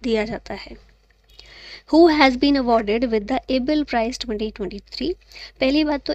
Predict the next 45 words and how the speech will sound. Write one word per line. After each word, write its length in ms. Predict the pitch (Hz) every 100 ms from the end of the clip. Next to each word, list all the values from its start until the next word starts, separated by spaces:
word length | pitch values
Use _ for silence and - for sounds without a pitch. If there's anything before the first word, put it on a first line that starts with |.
| -
Abel 220 | 233 262
Prize 280 | 262 247 254
किसके 300 | - 220 -
लिए 140 | 233
दिया 220 | 220 226 240
जाता 280 | 247 -
है, 100 | 254
तो 120 | 254 220
mathematics 680 | 214 226 254 240 - 269 -
की 140 | 277
field 300 | - 262 254
में 140 | 254
दिया 200 | 247 254
जाता 300 | 262 247 -
है। 160 | 254 285
Mathematics 600 | 247 226 247 247 233 -
का 140 | -
Nobel 360 | 233 214 220 220
Prize 360 | 226 214 240 247
भी 120 | 269
इसको 200 | 254 262
consider 420 | - 233 247 247
किया 260 | 247 247 233
जाता 280 | 226 220 233
है। 220 | 262 330 _ - - - -
और 120 | 254
दो 140 | 262 262
हज़ार 220 | 262 254
तेईस 300 | - 254 -
के 120 | 277
लिए 160 | 262 269
award 320 | 233 233 233
मिला 160 | 220
है 120 | 233 285
Louis 320 | 240 247 262
Cafarelli 540 | 220 196 220 214 208
को, 260 | - 277 381 _ _ - - _
तो 80 | -
option 360 | - 208 - 240
number 180 | 226 220
सी 160 | -
यहाँ 220 | 233 240 233
पर 80 | 240
correct 420 | - 233 233 -
है। 140 | 285